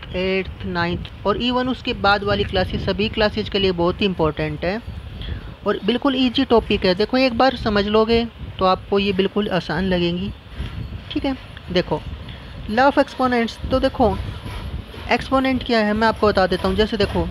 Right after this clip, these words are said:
आपने देखा होगा, देखो आप multiply करते हो, जैसे टू को three times multiply किया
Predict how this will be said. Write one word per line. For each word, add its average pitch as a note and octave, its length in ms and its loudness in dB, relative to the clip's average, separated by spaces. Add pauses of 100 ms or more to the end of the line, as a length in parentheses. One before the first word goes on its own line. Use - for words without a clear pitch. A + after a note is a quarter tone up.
(800)
आपने A3+ 920 0
देखा A3 200 2
होगा, G3 140 6
देखो G3 180 2
आप G#3 160 4
multiply G#3+ 420 2
करते F#3 220 2
हो, E3+ 60 0
जैसे F#3 180 -2
टू A3+ 140 0
को A3 140 4
three A#3 200 2
times A3 280 2
multiply G3+ 480 2
किया D#3+ 240 2